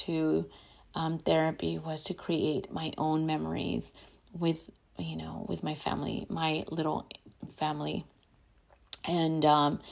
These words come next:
and if I don't want to go somewhere, I don't go. I love from far.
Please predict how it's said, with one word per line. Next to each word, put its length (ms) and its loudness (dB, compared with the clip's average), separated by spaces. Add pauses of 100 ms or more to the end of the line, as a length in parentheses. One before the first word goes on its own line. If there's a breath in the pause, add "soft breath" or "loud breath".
(220 loud breath)
and 100 8
if 120 6
I 120 12
don't 220 10
want 280 2
to 80 -2
go 460 8
somewhere, 560 6 (840)
I 100 0
don't 200 2
go. 200 -6 (920)
I 140 8
love 300 8
from 220 0
far. 340 -2